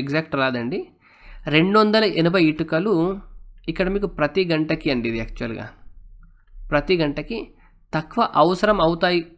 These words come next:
అని అనకుండా తక్కువ వాడతారంటే సరిపోతది. నేను మీకు క్వశ్చన్ ఎక్స్‌ప్లెయిన్ చేస్తా చూడండి, క్వశ్చన్ మీనింగ్ ఏందో.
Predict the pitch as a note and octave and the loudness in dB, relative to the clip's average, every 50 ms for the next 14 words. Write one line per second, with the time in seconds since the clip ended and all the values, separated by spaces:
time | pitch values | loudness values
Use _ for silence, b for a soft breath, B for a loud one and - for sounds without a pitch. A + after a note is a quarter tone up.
0 | - - F3 D#3 D3 - - - - - _ - - - - _ _ - - - | -6 -4 -2 -2 -4 -6 -12 -20 -20 -20 _ -20 -20 -20 -20 _ _ -16 -8 -4
1 | C3+ C#3 D3+ D3+ D3+ D#3 D3 E3 G#3+ B3 C#4 - - - C#3+ C#3 - - F#3 E3+ | -2 -2 -2 -2 -2 -2 -2 -2 -2 -4 -4 -8 -8 -6 -6 -4 -2 -2 -2 2
2 | D3 C#3 C#3+ D3 C#3+ C#3+ D3+ C#3 C3 C3 D#3+ F#3 D#3+ C3 B2 A#2+ - A#2 - - | 4 4 4 4 2 2 0 0 0 -2 -4 -4 -4 -4 -4 -6 -8 -10 -10 -10
3 | A2 G2+ - - b b b b b b - - - - - - F3+ F3+ G3+ G#3 | -12 -12 -12 -16 b b b b b b -18 -18 -16 -14 -10 -6 -4 -2 -2 -2
4 | G3+ - E3+ E3 - F#3 D#3+ E3 - F3 E3+ D3+ C#3+ C#3+ C#3+ - C3+ C3 C3 B2+ | -2 -2 -2 -2 -2 -2 -4 -4 -4 -4 -2 -2 -4 -4 -6 -8 -8 -6 -4 -4
5 | B2 B2 B2 C3 - - E3 D3 C3+ C3+ C#3 C#3+ C3+ C3 A#2+ A#2 A2 - | -4 -4 -6 -6 -4 -2 0 2 2 2 2 2 0 0 -2 -4 -6 -8